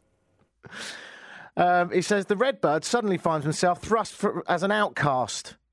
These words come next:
and rouses the birds in a righteous fury. That's why I like the movie.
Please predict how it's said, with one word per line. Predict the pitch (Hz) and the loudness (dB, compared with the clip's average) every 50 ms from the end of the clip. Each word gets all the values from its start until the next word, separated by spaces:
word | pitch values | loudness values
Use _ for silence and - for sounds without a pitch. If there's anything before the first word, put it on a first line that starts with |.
| _ _ _ _ _ _ _ _ _ _ _ _ _ _ _ _ _ _ _ - | _ _ _ _ _ _ _ _ _ _ _ _ _ _ _ _ _ _ _ -4
and | - 151 151 151 156 139 147 | -2 0 0 0 -2 0 0
rouses | 202 202 202 208 196 - 180 175 139 - | 2 2 2 2 0 0 0 -2 0 0
the | 175 156 | -2 0
birds | - 170 160 156 156 160 156 - - - | 0 2 2 2 2 0 0 -4 -4 -4
in | - 160 160 | 0 0 0
a | 160 | 0
righteous | 151 165 196 202 202 - - - 214 202 - - | 2 2 2 2 0 0 0 0 0 0 -4 -2
fury. | - 208 208 208 202 185 156 135 120 123 - | 0 2 2 4 4 4 2 2 0 0 0
That's | 190 185 185 - - - | 0 0 0 -2 -2 0
why | 170 165 160 147 | 2 2 2 2
I | 156 | 2
like | 156 147 147 147 - | 2 0 0 0 0
the | 151 151 | 0 2
movie. | 147 147 147 147 147 139 131 165 165 165 165 160 | 2 4 4 2 2 0 0 -2 -2 -2 -4 -8